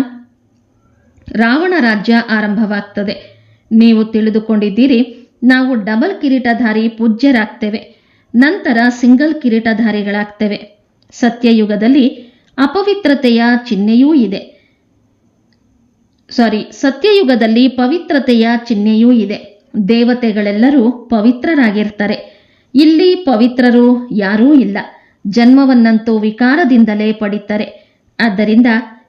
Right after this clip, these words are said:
ಇದಕ್ಕೆ ಭ್ರಷ್ಟಾಚಾರಿ ಪ್ರಪಂಚವೆಂದು ಕರೆಯಲಾಗ್ತದೆ. ಸತ್ಯಯುಗ ಶ್ರೇಷ್ಠಾಚಾರಿ ಪ್ರಪಂಚವಾಗಿದೆ. ವಿಕಾರಕ್ಕೆ ಭ್ರಷ್ಟಾಚಾರವೆಂದು ಕರೆಯಲಾಗ್ತದೆ. ಮಕ್ಕಳಿಗೆ ತಿಳಿದಿದೆ, ಸತ್ಯಯುಗದಲ್ಲಿ ಪವಿತ್ರ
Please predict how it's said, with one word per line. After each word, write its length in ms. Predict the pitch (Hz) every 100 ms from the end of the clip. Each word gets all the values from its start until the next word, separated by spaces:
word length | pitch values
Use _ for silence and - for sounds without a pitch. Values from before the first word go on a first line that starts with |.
| -
ಇದಕ್ಕೆ 420 | 294 339 349 359
ಭ್ರಷ್ಟಾಚಾರಿ 880 | 277 226 226 - 370 370 311 254 262
ಪ್ರಪಂಚವೆಂದು 880 | 262 233 233 233 233 214 208 208 214
ಕರೆಯಲಾಗ್ತದೆ. 1080 | 214 214 208 208 208 208 202 202 - - _ _ _
ಸತ್ಯಯುಗ 600 | - 226 220 214 214 233 247 277 - - -
ಶ್ರೇಷ್ಠಾಚಾರಿ 760 | 220 214 214 302 311 311 240 240
ಪ್ರಪಂಚವಾಗಿದೆ. 840 | 226 220 208 202 202 202 202 190 - - _ _ _ _
ವಿಕಾರಕ್ಕೆ 800 | 226 285 302 403 427 - - 277
ಭ್ರಷ್ಟಾಚಾರವೆಂದು 1080 | 269 202 214 - 339 339 302 277 247 240 226
ಕರೆಯಲಾಗ್ತದೆ. 1080 | 233 208 208 202 202 202 214 196 - - _ -
ಮಕ್ಕಳಿಗೆ 600 | 208 226 233 285 247 214
ತಿಳಿದಿದೆ, 840 | 208 220 208 233 254 226 - - _ _
ಸತ್ಯಯುಗದಲ್ಲಿ 1040 | - 330 302 - 453 381 240 226 240 240 226
ಪವಿತ್ರ 680 | - - 269 277 349 349